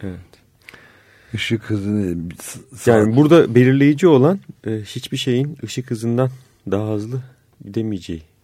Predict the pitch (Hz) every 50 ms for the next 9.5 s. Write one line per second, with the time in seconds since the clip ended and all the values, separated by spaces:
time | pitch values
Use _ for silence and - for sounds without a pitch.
0 | _ _ _ _ _ - 82 80 82 80 82 85 87 87 - _ - 92 - -
1 | - 98 104 170 156 - _ _ - 107 107 113 117 120 123 123 120 113 107 107
2 | 101 98 - - 120 131 127 123 135 139 143 139 139 123 131 131 127 143 135 120
3 | 127 127 113 - - 107 107 107 107 107 104 104 101 101 101 - 123 135 _ _
4 | - 117 104 - 120 - - 110 104 101 113 101 101 101 98 98 98 101 98 98
5 | 98 90 87 85 80 85 85 82 - - 82 80 80 78 76 - - - 82 80
6 | 78 78 78 - - - 90 85 85 - - - 78 78 76 76 - - - -
7 | - - _ _ _ _ _ _ _ _ _ _ - - - _ - - 87 90
8 | 90 85 85 87 - - - 101 87 87 - - 90 90 85 82 85 87 87 -
9 | - - - - 92 82 80 87 -